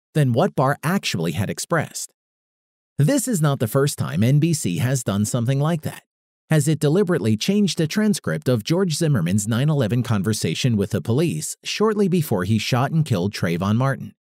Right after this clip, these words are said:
in an attempt to make the killing look racially motivated. Meanwhile, in another break from the nearly uniformly awful coverage of the covid nineteen pandemic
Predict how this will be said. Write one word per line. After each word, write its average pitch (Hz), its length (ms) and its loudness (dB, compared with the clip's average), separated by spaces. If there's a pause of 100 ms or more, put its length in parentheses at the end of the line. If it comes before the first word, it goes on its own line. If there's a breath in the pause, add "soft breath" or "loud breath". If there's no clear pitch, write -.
in 226 180 2
an 214 140 2
attempt 151 400 -2 (120)
to 139 100 2
make 117 180 0
the 110 100 -2
killing 143 380 0
look 123 240 2
racially 92 400 -2
motivated. 120 540 -2 (1120)
Meanwhile, 175 540 4
in 151 140 6
another 208 320 4
break 139 280 2
from 113 200 2
the 104 80 4
nearly 180 340 2
uniformly 131 800 2
awful 170 340 0
coverage 151 460 -2
of 107 140 0
the 117 80 0
covid 165 400 2
nineteen 117 420 0
pandemic 110 680 -2